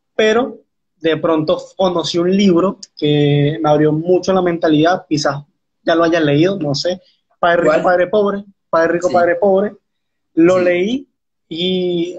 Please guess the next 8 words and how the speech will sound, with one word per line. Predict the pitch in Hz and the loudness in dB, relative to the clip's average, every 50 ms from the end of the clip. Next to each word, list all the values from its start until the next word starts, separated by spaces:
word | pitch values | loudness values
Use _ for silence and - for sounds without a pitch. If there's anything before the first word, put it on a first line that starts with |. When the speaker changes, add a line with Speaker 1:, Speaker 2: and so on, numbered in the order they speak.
| - | -8
Speaker 1:
me | 175 165 170 | -4 0 0
abrió | 165 165 160 160 165 | 2 2 4 2 2
la | 165 170 180 | 2 2 0
mentalidad | 180 180 175 170 170 160 156 156 156 151 | 0 0 0 0 2 2 2 2 2 2
por | 151 - - | 0 0 0
completo, | 175 156 143 143 175 190 185 180 - 190 185 180 | 0 0 0 0 0 0 0 0 0 0 0 0
dije, | 165 160 151 147 156 147 | 0 0 0 0 -2 -2
"Wow, | 139 123 175 170 151 143 - | -2 0 0 2 2 0 -4